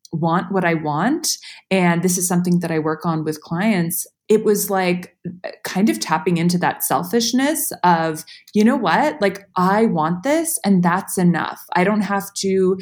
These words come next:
um, prove, you know, my worthiness to anyone else. I don't have to defend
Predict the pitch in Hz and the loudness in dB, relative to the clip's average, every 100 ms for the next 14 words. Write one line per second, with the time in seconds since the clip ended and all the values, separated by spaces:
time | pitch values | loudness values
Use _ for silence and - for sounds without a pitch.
0 | - - - 185 175 170 165 - _ - | -8 -18 -6 0 2 0 -2 -10 _ -2
1 | 208 196 190 185 190 185 - _ - - | 4 4 4 0 -4 -12 -18 _ -16 -14
2 | - 180 180 160 160 170 165 160 170 175 | -10 0 2 2 0 0 0 2 0 2
3 | 165 156 - - 170 170 156 175 214 214 | -2 -2 -6 -4 0 0 0 0 0 0
4 | 185 175 170 170 175 175 175 165 - 156 | 0 0 0 -4 -4 -6 -4 -6 -4 -2
5 | 160 165 165 | 0 -2 -2